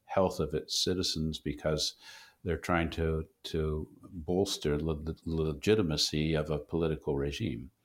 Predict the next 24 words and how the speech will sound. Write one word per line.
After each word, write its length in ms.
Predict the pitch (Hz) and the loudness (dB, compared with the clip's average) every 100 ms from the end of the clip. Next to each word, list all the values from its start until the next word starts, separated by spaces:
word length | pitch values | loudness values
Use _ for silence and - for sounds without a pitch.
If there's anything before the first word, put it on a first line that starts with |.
| - - - - - | -20 -18 -16 -14 -4
So, 540 | - 104 101 - - - | 4 6 6 2 -10 -6
uh, 140 | 135 | -4
from 180 | - 127 | -2 2
that 160 | 131 135 | 2 4
point 160 | 120 | 4
of 60 | 107 | 4
view, 180 | 101 101 | 6 4
we 100 | 107 | 4
do 160 | 151 | 4
have 260 | 156 78 - | 2 2 0
concerns 540 | 76 76 82 80 76 | -2 0 2 2 0
about, 360 | 80 82 82 85 - - | -2 2 2 2 -4 -4
uh, 280 | 80 76 80 - _ _ | -2 -2 -4 -12 _ _
China 440 | - 82 80 78 - | -2 0 2 0 -2
and 280 | - 80 78 | -4 -4 -4
particularly 420 | - 78 85 - 80 | -4 -2 -2 0 2
about 240 | 78 78 | 2 0
China's 400 | - 82 78 - | 0 0 0 -2
response 500 | 80 - 80 78 - | -6 -2 -2 0 -2
to 280 | - 78 78 _ - - - - | -4 -4 -6 _ -20 -20 -20 -4
Taiwan 500 | - 80 85 85 80 | 2 4 4 2 2
in 120 | 76 | 0
this 200 | 78 - | 0 0
matter. 380 | 78 78 76 | 0 2 0